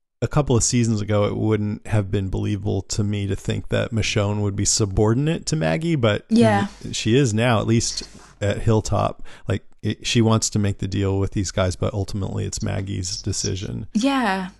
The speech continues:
Speaker 2: And I think Michonne's an
Speaker 1: Yeah.
Speaker 2: interesting case of someone who's kind of come full circle as well in terms of their attitudes. You know, when we first meet her,
Speaker 1: Yeah.
Speaker 2: she's cutthroat.
Speaker 1: Right, and angry and reactive.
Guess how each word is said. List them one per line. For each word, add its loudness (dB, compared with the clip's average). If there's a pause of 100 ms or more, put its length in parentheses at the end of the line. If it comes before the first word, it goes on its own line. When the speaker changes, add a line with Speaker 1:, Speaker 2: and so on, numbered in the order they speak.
(280)
Speaker 2:
And 4
I 6
think -2
Michonne's 0
an 0
Speaker 1:
Yeah. 4
Speaker 2:
interesting 0
case 0
of -4
someone 2
who's -2
kind 0
of -4
come 0
full -4
circle -2
as -2
well 0
in 0
terms 0
of -4
their 2
attitudes. -4
You 0
know, 2
when 2
we 4
first 0
meet 0
her, -2
Speaker 1:
Yeah. 0
Speaker 2:
she's -2
cutthroat. 0 (840)
Speaker 1:
Right, -6
and -8
angry -6
and -8
reactive. -6